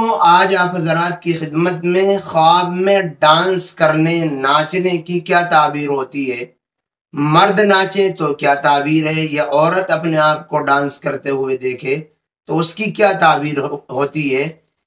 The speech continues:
यही हम आज की इस वीडियो में क्लियर करने वाले हैं, आपको बतलाने वाले हैं। अगर आप हमारे चैनल पर नए हैं तो चैनल सब्सक्राइब कर लीजिए, वीडियो को लाइक और शेयर करना ना भूलिएगा।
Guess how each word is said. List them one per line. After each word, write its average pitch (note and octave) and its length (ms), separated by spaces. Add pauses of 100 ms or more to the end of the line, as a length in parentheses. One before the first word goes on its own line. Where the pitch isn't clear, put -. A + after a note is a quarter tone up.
(100)
यही E3 420
हम F3+ 280
आज D#3 260
की D#3+ 180
इस D#3 160
वीडियो D3 380
में D3 260
क्लियर D#3+ 340
करने B2+ 300
वाले B2 280
हैं, E3+ 240
आपको D#3 420
बतलाने E3 500
वाले A#2 260
हैं। A#2 280 (1000)
अगर E3 200
आप F#3 360
हमारे F#3 500
चैनल F3 420
पर D#3 200
नए D#3 240
हैं E3+ 200
तो C#3+ 140
चैनल C3 320
सब्सक्राइब D3+ 600
कर E3 160
लीजिए, E3+ 480 (440)
वीडियो F3 580
को D#3+ 140
लाइक C3+ 400
और D3+ 160
शेयर D3+ 320
करना C3+ 360
ना D3 220
भूलिएगा। A#2+ 600